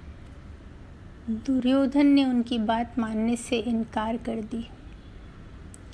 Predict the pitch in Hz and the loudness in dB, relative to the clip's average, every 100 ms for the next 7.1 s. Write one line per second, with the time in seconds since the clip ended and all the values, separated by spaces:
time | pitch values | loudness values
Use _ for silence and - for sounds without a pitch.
0 | - - - - - 233 - 269 247 - | -16 -16 -16 -16 -10 -10 -2 0 0 0
1 | 226 262 311 - - - - - - - | 2 2 2 -6 -16 -18 -18 -16 -16 -16
2 | - - - 262 262 277 - 240 233 226 | -16 -16 -12 -2 0 0 2 2 4 4
3 | 226 254 277 294 294 - - - - - | 4 6 6 4 0 -14 -14 -14 -14 -6
4 | - 254 - - 233 233 262 262 262 233 | 0 0 0 0 2 4 6 6 6 6
5 | 226 226 262 - - 240 - - - 240 | 4 4 2 2 -2 -4 -8 -12 0 4
6 | 233 226 226 240 262 240 226 - 214 208 | 6 6 6 4 4 0 -2 -2 -2 -2